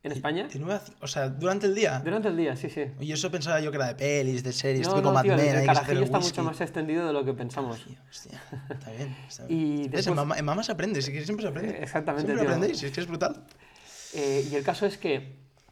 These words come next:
Speaker 1: después de seis meses, tuve incluso la oportunidad de alargarlo un poco más, me di cuenta de que no era lo mío. Trabajar en una gran empresa,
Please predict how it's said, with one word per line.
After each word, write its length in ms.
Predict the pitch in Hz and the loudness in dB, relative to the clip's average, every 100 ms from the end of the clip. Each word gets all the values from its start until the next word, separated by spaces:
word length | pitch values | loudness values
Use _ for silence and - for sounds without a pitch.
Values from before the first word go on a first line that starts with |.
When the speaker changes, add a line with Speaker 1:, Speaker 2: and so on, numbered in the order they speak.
| - | -16
Speaker 1:
después 340 | 135 135 156 170 | -8 -4 -4 -6
de 60 | |
seis 200 | 165 165 | -6 -4
meses, 520 | 160 180 151 202 202 - - | -2 -2 -4 -6 -10 -18 -12
tuve 140 | 131 | -8
incluso 220 | 135 135 135 | -6 -8 -8
la 80 | |
oportunidad 340 | 127 131 127 127 | -10 -10 -8 -6
de 40 | |
alargarlo 300 | 127 127 127 | -6 -6 -8
un 80 | 131 | -10
poco 160 | 131 135 | -8 -8
más, 180 | 143 | -8
me 100 | 143 | -6
di 60 | 147 | -4
cuenta 260 | 147 147 156 | -2 -2 -2
de 100 | 143 | -2
que 60 | |
no 100 | 131 | -2
era 100 | 139 | -4
lo 80 | 127 | -4
mío. 280 | 123 117 110 - _ - 131 | -6 -8 -12 -18 _ -20 -18
Trabajar 340 | 131 120 - 135 | -12 -12 -8 -6
en 60 | |
una 200 | 147 139 | -4 -4
gran 180 | 131 131 | -4 -4
empresa, 560 | 123 123 123 120 117 | -6 -6 -6 -4 -4